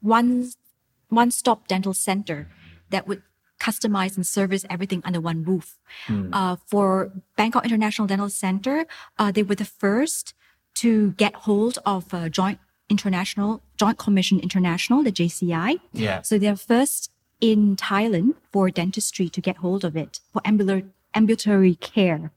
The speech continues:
Speaker 2: Right.
Speaker 1: And basically, they are the second in Southeast Asia to be J C I accredited for
Speaker 2: Yeah,
Speaker 1: ambulatory care
Speaker 2: yeah.
Speaker 1: as well. So that was a big achievement for, uh, B I D C, for Bangkok International Dental Center, because, um, that gave a lot of trust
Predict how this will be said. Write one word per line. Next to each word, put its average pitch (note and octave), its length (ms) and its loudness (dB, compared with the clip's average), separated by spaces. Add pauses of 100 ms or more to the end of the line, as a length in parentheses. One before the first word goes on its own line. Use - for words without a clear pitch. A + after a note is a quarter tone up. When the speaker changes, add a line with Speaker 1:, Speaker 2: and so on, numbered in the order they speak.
(160)
Speaker 2:
Right. F#2 320 -6 (220)
Speaker 1:
And G3+ 180 2
basically, A#3+ 680 2 (280)
they G#3 160 4
are G3 180 2
the G3 140 0
second G3 880 -2 (580)
in G3+ 180 0
Southeast A3 580 0
Asia F3+ 460 2 (120)
to - 120 0
be F3 140 0
J F3 160 0
C F#3+ 160 -2
I F3 120 0
accredited F#3 640 -4
for E3 160 -6
Speaker 2:
Yeah, F#3+ 80 -4
Speaker 1:
ambulatory F3 380 -4
care F3+ 260 -6
Speaker 2:
yeah. E3 80 -10
Speaker 1:
as - 160 -10
well. B1+ 220 -8 (500)
So - 100 -2
that A#3+ 80 4
was D#4 160 2
a - 20 4
big G#3+ 240 0
achievement A3+ 540 0
for, E3 340 -2
uh, D#3+ 360 -6
B F#3 160 0
I F3+ 100 0
D E3+ 120 -6
C, A#3+ 300 2 (100)
for F#3+ 140 0
Bangkok F3 240 0
International F3+ 320 -4
Dental E3+ 160 -4
Center, F#3 520 -4 (420)
because, G3 580 0
um, G3 200 2
that A#3+ 260 0
gave A3 240 4
a G3 40 2
lot F#3+ 160 0
of - 140 -8
trust - 720 -6